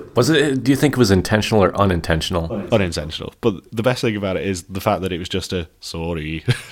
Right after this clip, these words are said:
Speaker 2: <laughs> That's what made me laugh, rather than him kind of shoving her arse. It was, uh, the, "Sorry." <laughs>
Speaker 1: Didn't mean to. Totally slipped.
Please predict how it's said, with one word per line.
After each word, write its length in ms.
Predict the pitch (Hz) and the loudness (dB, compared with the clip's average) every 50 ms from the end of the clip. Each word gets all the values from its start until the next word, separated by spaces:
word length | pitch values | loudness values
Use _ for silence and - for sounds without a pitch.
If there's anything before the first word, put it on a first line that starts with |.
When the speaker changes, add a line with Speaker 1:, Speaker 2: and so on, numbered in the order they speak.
| - - - - _ _ - - _ | -18 -18 -20 -20 _ _ -20 -20 _
Speaker 2:
<laughs> 720 | _ - - - _ - _ - - _ - - - - - | _ -20 -20 -20 _ -20 _ -20 -20 _ -12 -10 -10 -2 4
That's 260 | 131 123 107 - - | 4 6 6 4 0
what 80 | 113 101 | -2 -2
made 260 | 95 92 92 92 85 | -2 -2 -2 -2 -2
me 120 | 95 90 | -4 -6
laugh, 240 | 85 85 82 85 92 | -4 -6 -6 -6 -2
rather 240 | 110 110 107 101 98 | 0 2 2 2 2
than 100 | 101 95 | -2 0
him 300 | 98 95 92 90 92 85 | -2 -2 -2 -2 -6 -8
kind 260 | - - 107 92 90 | -6 -4 -4 -2 -2
of 180 | 95 87 82 - _ _ _ - | -4 -6 -8 -14 _ _ _ -4
shoving 420 | - - - - 101 92 98 90 | 0 0 2 2 2 0 0 0
her 160 | 90 85 85 | 0 -2 -2
arse. 400 | 87 85 82 80 80 76 - - | -2 -4 -4 -6 -8 -10 -8 -10
It 140 | 90 80 - | -10 -8 -8
was, 340 | 87 85 85 87 82 - 95 | -10 -8 -8 -8 -8 -6 -4
uh, 240 | 92 87 85 82 90 98 _ | -4 -4 -4 -6 -8 -10 _
the, 180 | 85 82 80 - _ _ - - _ _ _ | -10 -10 -10 -12 _ _ -20 -20 _ _ _
"Sorry." 840 | - - - - 82 80 80 82 78 76 76 78 80 78 78 80 80 - - - _ _ - - - _ | -14 -12 -8 -6 -6 -4 -4 -4 -4 -6 -6 -6 -6 -4 -4 -4 -6 -6 -12 -20 _ _ -20 -20 -20 _
<laughs> 480 | - - _ - - - - - - - | -20 -20 _ -6 -6 -6 -6 -6 -4 0
Speaker 1:
Didn't 280 | 113 107 110 113 113 110 | 2 2 4 4 4 6
mean 260 | 107 110 113 110 107 | 8 8 6 6 4
to. 460 | - 110 104 104 104 107 107 104 - - - _ _ _ - - - | 4 4 4 6 6 4 2 0 -4 -12 -20 _ _ _ -20 -10 -8
Totally 600 | - - - - 95 104 113 110 107 104 101 95 | -8 -6 0 2 4 6 8 10 10 10 10 10
slipped. 520 | 90 - - 101 95 92 - - - - | 8 6 4 2 2 2 0 -6 -12 -12